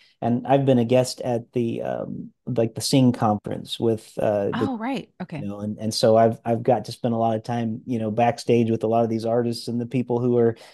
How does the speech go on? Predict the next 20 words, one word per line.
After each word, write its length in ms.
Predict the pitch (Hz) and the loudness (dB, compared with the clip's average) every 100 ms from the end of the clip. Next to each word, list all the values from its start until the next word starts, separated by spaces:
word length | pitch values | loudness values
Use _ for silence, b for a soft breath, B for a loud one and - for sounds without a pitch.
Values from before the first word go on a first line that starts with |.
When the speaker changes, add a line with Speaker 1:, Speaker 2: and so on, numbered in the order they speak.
| B - | B -18
Speaker 1:
speaking 480 | - 151 139 139 127 | 0 0 2 0 -2
at 100 | 127 | -2
the 140 | 123 | -2
events 360 | 117 120 123 - | -2 -4 -6 -10
and 80 | |
stuff. 300 | 113 - 117 117 b b b | -4 0 0 -2 b b b
And 340 | 131 131 131 - | 0 2 0 0
it's 180 | 143 143 | 0 2
interesting 400 | 202 214 196 165 | 0 0 -4 -2
'cause, 160 | 139 127 | 0 2
like, 220 | 123 127 | 0 0
a, 140 | 117 - | -4 -4
a 80 | 110 | -6
conference 520 | - 147 - 123 - | 0 0 0 -6 -2
like 220 | 117 120 _ _ _ _ _ 123 | -4 -4 _ _ _ _ _ -12
the 120 | 123 | -4
Getty 280 | 123 131 135 | 0 0 0
Conference 480 | 135 123 120 117 - | -2 -4 -6 -8 -4
is 180 | 120 | -4
very 680 | 120 123 151 196 160 120 113 | -2 0 2 2 2 0 -2